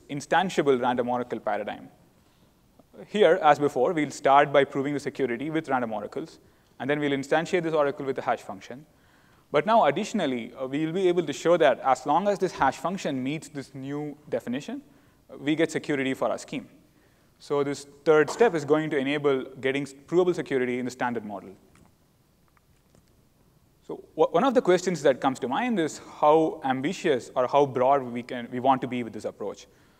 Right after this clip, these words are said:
Specifically, can we hope to get rid of random oracles everywhere? Uh, the answer to this turns out to be no, uh, because we know of uninstantiable constructions in the random oracle model.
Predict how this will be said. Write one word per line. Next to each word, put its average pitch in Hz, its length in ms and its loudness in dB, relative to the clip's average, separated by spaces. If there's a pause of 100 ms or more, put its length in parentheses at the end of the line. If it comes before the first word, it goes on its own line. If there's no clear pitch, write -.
Specifically, 156 640 -4
can 139 240 0
we 139 80 0
hope 143 300 2
to 135 40 -2
get 123 320 -2
rid 131 80 -2
of 123 120 0
random 120 260 -2
oracles 127 380 -4
everywhere? 143 440 -4 (1040)
Uh, - 180 -12
the 185 140 -2
answer 185 260 2
to 165 140 2
this 151 220 0
turns 143 320 2
out 131 160 4
to 131 80 -4
be 127 160 -4
no, 113 320 -8 (360)
uh, 123 80 -8
because 135 280 -2
we 147 100 -2
know 147 160 -2
of 143 180 0
uninstantiable 135 840 0
constructions 123 640 -6
in 120 100 -8
the 117 100 -6
random 113 220 -4
oracle 113 300 -6
model. 98 280 -16